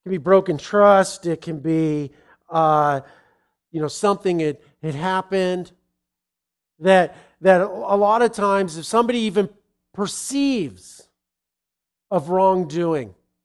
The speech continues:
that it can haunt us day and night. There's no escaping it.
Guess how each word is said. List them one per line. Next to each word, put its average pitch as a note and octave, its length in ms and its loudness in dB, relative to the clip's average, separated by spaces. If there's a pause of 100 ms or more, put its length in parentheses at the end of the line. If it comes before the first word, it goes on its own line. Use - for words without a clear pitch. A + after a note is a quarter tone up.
(1600)
that F3+ 360 2 (280)
it G#3+ 180 0
can F#3+ 100 -2
haunt G#3+ 640 -8
us D3+ 440 -8 (220)
day F3+ 440 -2
and D#3 220 -8
night. C3+ 440 -12 (1900)
There's G3 180 -2
no A3+ 280 2
escaping G3 680 -4
it. G2+ 140 -20